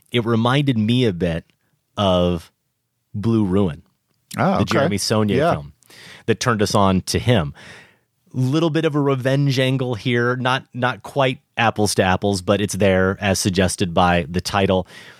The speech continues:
Speaker 1: Macon Blair, the star of that film, and Clayne Crawford, maybe it's the beards, <laughs> but also these guys who are holding in a lot of pain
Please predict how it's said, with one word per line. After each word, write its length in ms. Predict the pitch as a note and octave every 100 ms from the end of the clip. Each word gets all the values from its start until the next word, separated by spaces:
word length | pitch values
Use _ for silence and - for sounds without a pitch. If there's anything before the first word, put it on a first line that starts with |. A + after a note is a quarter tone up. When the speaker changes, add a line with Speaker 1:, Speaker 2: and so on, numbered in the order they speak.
| _ _ _ _
Speaker 1:
Macon 380 | A2 A#2 B2+ B2
Blair, 500 | A2 G#2+ G#2+ A2 A#2+ - -
the 80 |
star 200 | G2+ A#2+ G2+
of 40 |
that 180 | G#2 A2
film, 180 | A#2 G#2+
and 100 | G#2
Clayne 220 | G#2+ G2
Crawford, 420 | F#2 G#2 G2+ A2+
maybe 240 | G#2 G#2+ A2+
it's 140 | -
the 100 | F2+
beards, 540 | D#2+ F2+ F#2+ A#2+ - - -
<laughs> 100 | C3+
but 160 | A#2
also 420 | G#2+ A2+ A#2+ A2+ - - -
these 220 | A2 G2
guys 540 | F#2 F#2 F#2+ G#2 A2 -
who 100 | G2
are 80 |
holding 560 | F2 - G2+ G#2+ G#2+ G#2
in 140 | G2
a 40 | F#2
lot 360 | F2 F2 F#2+
of 140 | G#2+ -
pain 440 | A2 G2 F#2+ F#2+